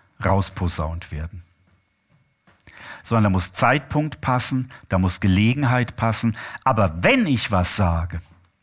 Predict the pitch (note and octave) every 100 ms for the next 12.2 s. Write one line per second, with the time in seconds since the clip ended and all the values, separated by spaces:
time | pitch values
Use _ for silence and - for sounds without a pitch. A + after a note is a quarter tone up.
0 | _ _ _ - - - - E2 F2 A#2
1 | C3 D3+ D3 C#3 C#3+ F2 F2 D#2 - -
2 | - - _ - - F2 E2+ - _ _
3 | _ _ _ _ - - G#2+ F#2+ F#2+ E2+
4 | G2 C3 C3 G2+ F#2 E2 F2+ F2+ E2+ G2
5 | G#2 C#3+ C#3+ - _ - A2 G2 F#2+ F2+
6 | F#2+ G2 G2+ _ _ F2 E2+ E2 E2 -
7 | _ _ _ - - A2+ G#2 F2+ A2+ B2+
8 | D#3+ - G#2 - F#2 F#2 B2 C3+ A#2+ G#2
9 | G#2 F#2 F#2 F#2 G#2 G#2+ G2 G2 - F2+
10 | F2 F2+ G2+ E2+ - - - - - -
11 | G2 E2+ G2 G2+ G#2+ - - F2+ D#2 -
12 | -